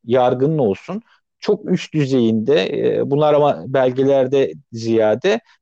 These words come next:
e, ifadelere dayanıyor. Yani devlete verilmiş ifadeler çerçevesinde bunu söylüyorum. E, o polisler müdürleriyle, e, yargıdaki, e, yönetici me-, e,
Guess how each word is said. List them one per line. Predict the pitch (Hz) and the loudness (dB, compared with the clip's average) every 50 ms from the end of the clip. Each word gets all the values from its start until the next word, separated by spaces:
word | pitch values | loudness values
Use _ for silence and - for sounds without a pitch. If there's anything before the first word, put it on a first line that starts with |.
| _ _ - | _ _ -2
e, | 123 120 120 120 120 120 120 120 120 120 120 120 117 117 120 120 120 117 117 117 117 113 113 107 _ _ _ _ _ _ _ _ _ _ _ - | 0 2 2 2 2 2 2 2 2 2 2 2 2 2 2 2 2 0 0 -2 -2 -4 -6 -10 _ _ _ _ _ _ _ _ _ _ _ -8
ifadelere | 180 139 - 170 143 143 143 143 139 147 147 156 143 | -6 -4 -2 0 0 0 0 2 2 2 2 2 2
dayanıyor. | 135 120 107 104 101 98 104 120 151 202 226 | 2 2 2 2 0 -2 -2 -2 -2 -2 -2
Yani | 202 160 120 110 107 101 - _ | 0 0 -2 -2 -2 -6 -10 _
devlete | 117 131 123 117 123 117 - - 143 | -4 -2 -2 0 -2 -2 -2 -2 0
verilmiş | 131 131 120 117 113 113 113 | 0 0 0 -2 -4 -6 -10
ifadeler | 113 - - 127 120 120 123 131 147 151 147 - _ _ _ | -10 -4 -2 -2 0 0 0 0 0 0 -2 -4 _ _ _
çerçevesinde | - - 113 107 - - 101 - - - 110 104 110 | -4 -4 -4 -2 -2 -6 -10 -10 -6 -8 -8 -6 -6
bunu | 107 104 | -8 -10
söylüyorum. | - - - 101 95 101 113 139 214 - - _ - - _ _ _ _ _ _ - | -8 -4 -2 -2 -2 -2 -2 -2 -2 -4 -6 _ -20 -20 _ _ _ _ _ _ -2
E, | 135 131 123 107 101 - _ _ _ _ | 0 0 0 0 -4 -8 _ _ _ _
o | - 185 170 170 | -2 -2 -2 0
polisler | - 170 160 151 143 - - 156 156 151 139 | 0 0 0 0 -2 -2 -2 0 0 2 2
müdürleriyle, | 143 143 135 143 143 139 139 143 135 135 131 131 127 127 127 135 127 | 0 -2 -2 0 0 2 2 2 2 2 2 2 2 2 2 2 2
e, | - - 117 117 120 120 117 117 117 117 117 117 117 113 117 113 - - _ _ _ _ _ _ | 0 0 0 0 2 2 2 2 2 2 0 0 0 -2 -2 -4 -6 -10 _ _ _ _ _ _
yargıdaki, | 131 135 123 120 127 127 131 131 135 117 - - - 135 | -2 -2 0 0 -2 -2 -2 -4 -4 -6 -6 -6 -4 -4
e, | 131 101 80 87 101 123 123 120 117 120 113 113 113 110 101 82 85 87 87 90 120 | -4 -4 -6 -10 -12 -12 -10 -8 -6 -6 -6 -6 -8 -10 -12 -14 -14 -16 -14 -10 -4
yönetici | 117 120 120 120 117 - 131 123 123 151 151 135 | -2 -2 0 0 -2 -4 -6 -4 -2 0 0 0
me-, | 131 123 120 123 104 80 78 92 117 | 0 0 0 0 -2 -4 -6 -8 -8
e, | 110 | -8